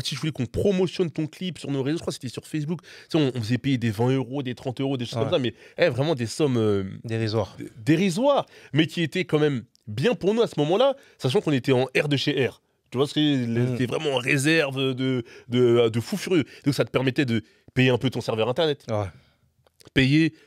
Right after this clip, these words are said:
Speaker 1: même payer une caméra, ça suffisait peut-être pas.
Speaker 2: Non.
Speaker 1: T'sais, t'sais, faut, faut, faut accumuler
Speaker 2: <laughs>
Speaker 1: peut-être pendant six mois pour payer une caméra à temps,
Speaker 2: Mm.
Speaker 1: tu vois. Donc, mais après, une fois qu'on a commencé à vraiment développer un modèle économique, parce que ta question, je pense, c'est, c'est aussi par rapport aux tarifs, une fois qu'ils deviennent un peu plus, euh,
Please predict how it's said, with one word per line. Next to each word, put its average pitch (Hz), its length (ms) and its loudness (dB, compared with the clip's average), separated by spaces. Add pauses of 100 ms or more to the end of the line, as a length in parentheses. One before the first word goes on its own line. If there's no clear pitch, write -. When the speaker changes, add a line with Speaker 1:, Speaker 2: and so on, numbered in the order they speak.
(340)
Speaker 1:
même 143 140 2
payer 147 180 4
une 131 80 0
caméra, 127 340 2
ça 110 160 -6
suffisait 107 400 -8
peut-être - 220 -8
pas. - 180 -10 (100)
Speaker 2:
Non. 95 120 -10 (220)
Speaker 1:
T'sais, 131 140 2
t'sais, 123 180 -4
faut, 120 340 0
faut, 117 240 -8
faut 123 160 -2
accumuler 131 460 0
Speaker 2:
<laughs> - 0 -
Speaker 1:
peut-être 143 240 -4
pendant 120 320 -6
six 160 240 -6
mois 156 360 -2 (140)
pour 123 140 -6
payer 143 140 4
une 131 80 -2
caméra 131 400 2
à 113 60 0
temps, 135 200 0
Speaker 2:
Mm. 104 40 -10 (300)
Speaker 1:
tu 113 60 0
vois. 127 180 4 (220)
Donc, 127 260 2 (100)
mais 131 240 4
après, 123 240 0
une 170 60 -2
fois 156 140 -6
qu'on 135 160 -2
a 107 240 4
commencé 117 400 0
à 95 340 2
vraiment 117 240 2
développer 107 500 -2 (280)
un - 80 -4
modèle 110 260 2
économique, 113 320 0
parce - 140 -6
que - 80 -12
ta 104 80 -6
question, - 240 -6
je - 80 -8
pense, 113 160 0
c'est, 107 80 -6
c'est 104 120 -8
aussi 98 200 -8
par 92 160 -4
rapport 92 220 -2 (260)
aux 110 100 -2
tarifs, 123 280 2
une 117 80 -4
fois 127 120 -2
qu'ils 117 140 -14
deviennent 110 180 0
un 101 80 -2
peu 101 100 -10
plus, 107 200 -4
euh, 98 100 0